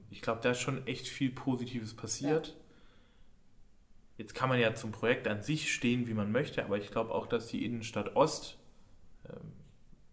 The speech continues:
Speaker 2: Ganz
Speaker 1: in-,
Speaker 2: wichtig ist.
Speaker 1: ganz, ganz wichtig ist und auch wirklich einen guten Impuls bringt, einfach weil es auch Neubauten sind, weil es qualitativer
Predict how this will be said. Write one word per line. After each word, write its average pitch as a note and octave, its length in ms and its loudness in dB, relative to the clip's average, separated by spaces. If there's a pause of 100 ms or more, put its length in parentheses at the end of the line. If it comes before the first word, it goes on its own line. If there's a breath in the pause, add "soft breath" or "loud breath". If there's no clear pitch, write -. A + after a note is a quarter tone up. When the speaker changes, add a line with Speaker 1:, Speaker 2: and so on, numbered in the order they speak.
(320)
Speaker 2:
Ganz F3+ 220 -2
Speaker 1:
in-, F3+ 60 0
Speaker 2:
wichtig F#3+ 340 -2
ist. G#3 240 -4
Speaker 1:
ganz, C#3 300 4
ganz C3 260 4
wichtig D3 300 4
ist E3+ 180 -2
und A#2+ 300 -4
auch A#2+ 340 2
wirklich C3+ 400 0
einen B2+ 180 -4 (220)
guten D#3+ 400 -2
Impuls C3+ 420 2
bringt, C#3 200 -2
einfach A#2+ 240 0
weil A#2+ 100 4
es - 80 -4
auch G#2+ 160 0 (460 loud breath)
Neubauten D3+ 560 6
sind, C#3+ 200 -2
weil A2 100 2
es - 180 -6
qualitativer C3+ 1120 2